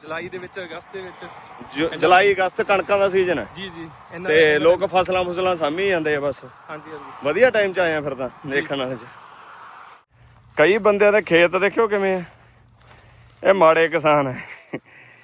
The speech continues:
Speaker 2: ਕਈ ਬੰਦਿਆਂ ਦੇ ਵਧੀਆ ਕਰ ਰੱਖਿਆ। ਆਹ ਤਾਂ ਘਾਹ ਫੂਸ ਉੱਗਿਆ ਪਿਆ ਇੱਥੇ, ਪਤਾ ਨਹੀਂ ਕੀ।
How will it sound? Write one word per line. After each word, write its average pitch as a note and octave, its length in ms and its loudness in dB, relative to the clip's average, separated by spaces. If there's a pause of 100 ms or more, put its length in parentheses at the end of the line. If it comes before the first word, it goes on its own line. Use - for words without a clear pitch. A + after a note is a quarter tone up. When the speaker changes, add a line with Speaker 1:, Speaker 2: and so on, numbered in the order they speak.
(400)
Speaker 2:
ਕਈ F3+ 220 6
ਬੰਦਿਆਂ F#3+ 320 4
ਦੇ F#3 240 2
ਵਧੀਆ D#3+ 400 2
ਕਰ F3 200 0
ਰੱਖਿਆ। D#3+ 360 -6 (480)
ਆਹ D3+ 140 4
ਤਾਂ F#3+ 200 2
ਘਾਹ D3+ 280 6
ਫੂਸ C#3+ 380 -8
ਉੱਗਿਆ C#3+ 320 0
ਪਿਆ C3+ 160 -2
ਇੱਥੇ, C3 180 -8
ਪਤਾ C3 200 -8
ਨਹੀਂ C3 120 -12
ਕੀ। B2+ 280 -14